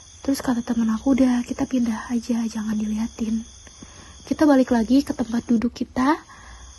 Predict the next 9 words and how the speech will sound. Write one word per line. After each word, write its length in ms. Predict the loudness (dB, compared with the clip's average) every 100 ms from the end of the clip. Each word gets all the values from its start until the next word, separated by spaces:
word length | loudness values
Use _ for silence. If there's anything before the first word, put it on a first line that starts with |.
| -12 0
Nah, 160 | 4 4
di 80 | 4
situ 240 | 0 0 0
aku 240 | 2 2
benar-benar 440 | 4 4 4 2 0
gak 160 | 0 0
karuan 320 | -2 0 0 0
gitu 200 | 0 0
loh. 200 | -2